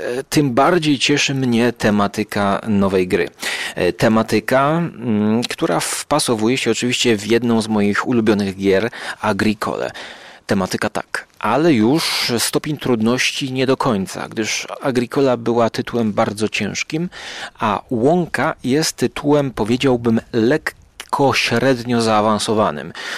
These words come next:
To jest taki tytuł, coś powiedziałbym, familijne gry plus. Czyli możesz to zagrać z rodziną, geeku, gamerze. Nie będziesz się nudził. Powiedzmy, no, Ticket to Ride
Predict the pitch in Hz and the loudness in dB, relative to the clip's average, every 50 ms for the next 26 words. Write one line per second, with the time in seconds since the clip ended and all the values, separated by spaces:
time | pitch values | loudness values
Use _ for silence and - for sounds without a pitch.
0 | - _ - 131 120 - - 139 123 _ _ _ _ - 131 120 110 _ _ _ | -8 _ 0 0 0 0 -4 -6 -6 _ _ _ _ -6 -6 -6 -6 _ _ _
1 | - - 151 147 _ - 143 135 127 123 110 - - - - - - - - 139 | -2 -2 -2 -2 _ 0 2 2 2 2 -2 -4 -10 -12 -14 -14 -12 -8 -6 -4
2 | 135 - - _ - 135 120 127 120 131 117 127 120 110 - - - 143 139 135 | -2 -4 -4 _ -4 0 0 2 0 2 2 2 0 0 0 -2 -2 -2 0 0
3 | 131 123 123 135 143 160 170 160 156 156 156 156 156 151 127 107 117 110 117 117 | 0 0 2 2 2 2 2 0 -2 -4 -2 -2 -2 -2 0 -2 -2 0 0 2
4 | 117 120 113 _ _ - - 139 123 90 - - - - - - - - - - | 0 0 -2 _ _ 0 2 2 2 2 0 -8 -10 -10 -12 -14 -16 -16 -14 -12
5 | - - - - - - - _ - - - 190 185 127 95 87 - - 104 101 | -12 -12 -12 -12 -14 -16 -18 _ -4 -2 2 2 2 2 2 -2 -4 -2 0 2
6 | 120 156 180 170 156 131 - - - 120 110 101 113 120 127 113 113 110 104 98 | 2 2 2 2 0 0 -2 0 -2 -2 0 2 2 0 2 2 0 0 0 0
7 | - - - - - - 117 110 101 95 110 110 110 107 101 98 95 92 92 95 | -2 -2 -2 -2 -4 -2 -2 -4 -2 0 0 2 2 2 2 0 0 0 0 0
8 | 113 139 165 - - - - - - - - _ _ _ _ - 131 120 139 165 | 0 -2 -2 -6 -12 -20 -20 -20 -20 -20 -20 _ _ _ _ -10 -6 -4 -4 -4
9 | - - - - - - - - - - - - 135 127 127 127 120 147 147 151 | -2 -2 -6 -4 -6 -8 -12 -14 -20 -18 -14 -12 -8 -8 -6 0 4 4 6 6
10 | 147 139 113 104 80 69 - - - - - _ - - - - - - _ 117 | 6 4 2 0 -2 -6 -10 -14 -16 -20 -20 _ -10 -10 -10 -10 -12 -8 _ -2
11 | 110 110 127 147 143 151 170 175 165 165 143 - - 147 131 135 151 156 135 104 | 0 2 2 2 2 2 2 2 2 0 0 0 0 0 -2 -2 -2 -4 -4 -4
12 | - - 62 57 69 64 - - - - - _ - 135 135 156 151 131 127 139 | -4 -8 -10 -12 -14 -18 -20 -20 -20 -20 -14 _ -2 2 2 2 2 0 0 0
13 | 135 127 - - - - - 135 127 123 123 - _ _ _ _ - 190 - 185 | 0 0 0 -4 -14 -16 -10 -4 -2 -2 -2 -2 _ _ _ _ -8 -2 -2 -2
14 | 151 127 - - 139 120 117 98 90 95 95 - _ - | -2 -2 -4 -6 -4 -2 0 2 2 0 0 -4 _ -10